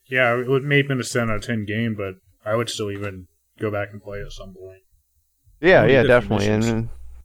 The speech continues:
Speaker 2: that's, yeah, and that's how I, that's definitely the vibe I'm getting from Alien. Like, yeah, I mean, am I gonna play it forever? No, but I'm, yeah, I'm digging it right now.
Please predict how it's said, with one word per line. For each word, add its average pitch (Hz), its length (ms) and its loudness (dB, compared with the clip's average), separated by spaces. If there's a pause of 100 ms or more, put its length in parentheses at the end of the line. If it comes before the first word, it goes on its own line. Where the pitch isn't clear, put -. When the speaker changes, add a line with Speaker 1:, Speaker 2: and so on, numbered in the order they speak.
(140)
Speaker 2:
that's, - 280 -2
yeah, 135 220 6
and 101 80 0
that's 113 200 0
how 135 120 4
I, 120 140 4
that's 117 260 -4
definitely 123 380 0
the 101 80 -4
vibe 107 280 2
I'm 101 140 -2 (140)
getting 107 160 -4
from 101 180 -2
Alien. 98 460 0
Like, 98 160 -6 (200)
yeah, 110 200 0
I - 20 -2
mean, 101 200 -2
am 101 140 -4
I 104 60 0
gonna 101 140 0
play 110 180 0
it 104 80 -2
forever? 113 360 0
No, 104 220 0
but 104 160 -4
I'm, 107 200 -4 (100)
yeah, 127 140 -2
I'm 104 100 0
digging 107 240 -2
it 101 60 0
right 104 220 -2
now. 104 320 -2